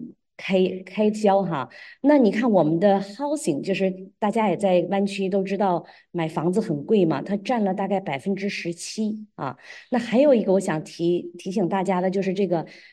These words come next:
medical，就是 medical expense，这个占了十二。可是你知道你的医疗是在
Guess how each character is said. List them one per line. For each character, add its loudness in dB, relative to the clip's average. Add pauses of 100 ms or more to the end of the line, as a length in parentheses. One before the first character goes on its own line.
medical， 0
就 -6
是 -2
medical 0
expense， -2
这 -4
个 4
占 -2
了 0
十 -10
二。 -4 (420)
可 0
是 -2
你 4
知 0
道 0 (220)
你 2
的 6 (140)
医 4
疗 0
是 -6
在 2